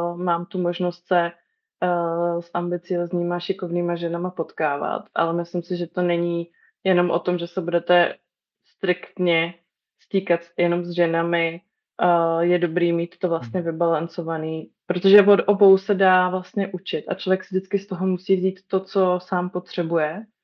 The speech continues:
Speaker 1: A já jsem třeba zastáncem toho, že je dobrý mít mixovaný kolektivy, protože každé to pohlaví, a teďka, mm, nechci generalizovat, ale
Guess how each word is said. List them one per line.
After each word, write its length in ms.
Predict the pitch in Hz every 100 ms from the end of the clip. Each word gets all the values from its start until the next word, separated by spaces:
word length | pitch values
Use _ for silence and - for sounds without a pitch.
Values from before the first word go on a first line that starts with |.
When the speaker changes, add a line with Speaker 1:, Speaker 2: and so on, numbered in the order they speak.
| _ _ _ _
Speaker 1:
A 80 | 185 180 170 175 170 170 175 165 - _ _ -
já 120 | 175
jsem 160 | - 185
třeba 200 | 190 185
zastáncem 580 | 175 - 180 175 185 175
toho, 300 | 170 180 175
že 120 | 185
je 80 | 175
dobrý 360 | 175 175 180
mít 320 | 175 175 175 _ _ _ -
mixovaný 560 | 196 185 - 180 170 170
kolektivy, 600 | 170 170 165 - 160 151
protože 880 | - 165 180 170 175 175 175 170 170 _ _ _ _ _ _ _ _ _ _ _
každé 500 | - 196 185 190 190
to 140 | 185 208
pohlaví, 500 | 202 170 185 185 185
a 40 |
teďka, 360 | 180 175 - 180
mm, 1120 | 127 - - _ _ _ _ _ 175 165 156 -
nechci 340 | 180 175 - 185
generalizovat, 840 | 185 175 190 190 190 196 190 190 -
ale 600 | 185 180 180 185 180 180